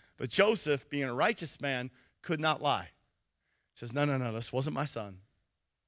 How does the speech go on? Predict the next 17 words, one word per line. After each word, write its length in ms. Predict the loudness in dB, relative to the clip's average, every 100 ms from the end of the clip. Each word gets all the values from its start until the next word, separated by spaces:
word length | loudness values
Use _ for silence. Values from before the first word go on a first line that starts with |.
| _ -14
They 80 | -10
go, 200 | -8 -8
"It 60 | -8
was 160 | -6
another 300 | -2 0 0
man's." 420 | 0 -6 -12 -20 _ _ _ _ _ _
That's 180 | -4 0
right, 180 | 2 0
it 100 | 4
was 200 | 6 6
another 280 | 4 0 -6
man's. 360 | -8 -12 -20 _ _ _ _ _ _ _ _ _ _ _ _ _ _ -6
The 60 | 2
Father 320 | 4 4 4
God. 220 | 2 2
It 100 | 4
was 240 | 4 4